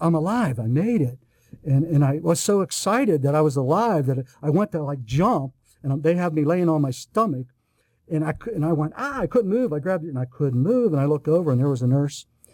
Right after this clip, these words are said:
And then, of course, there's the heart rate monitor going off. And she, she looked over at me and I'm laying on my stomach. She goes, "Are you okay? How do you feel?" I said, "Okay." And she said, uh, "Are you hungry?"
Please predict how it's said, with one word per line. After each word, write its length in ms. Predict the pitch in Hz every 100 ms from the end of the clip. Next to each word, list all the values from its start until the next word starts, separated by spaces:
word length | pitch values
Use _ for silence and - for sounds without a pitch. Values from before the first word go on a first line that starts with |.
| _ _ -
And 160 | 127
then, 220 | 135 135 131
of 80 |
course, 260 | 127 156 143
there's 180 | 156 139
the 80 | 131
heart 180 | 156
rate 160 | 139 131
monitor 340 | 135 135 131
going 280 | 120 131 135
off. 360 | 131 131 131 - _ _ _ -
And 140 | 127
she, 280 | 123 143 143 143
she 200 | - 156
looked 240 | 143 143
over 280 | 143 143 139
at 60 | 151
me 260 | 139 135 147
and 100 | 127
I'm 180 | 131
laying 220 | 131 131 139
on 120 | 135
my 100 | 131
stomach. 380 | - 135 143 127
She 100 | 143
goes, 140 | 135
"Are 100 | 127
you 180 | 147 247
okay? 300 | 190 254 269
How 140 | 170 180
do 80 |
you 80 | 180
feel?" 460 | - 262 285 - - _ _ _ _ _ _ _ -
I 60 | 147
said, 220 | 131 135
"Okay." 520 | 170 - 240 262 156
And 160 | 139 131 _ _ -
she 180 | -
said, 340 | 165 - 160 147
uh, 260 | 160 143
"Are 160 | 139 147
you 180 | 147 151
hungry?" 520 | 156 196 127 113 120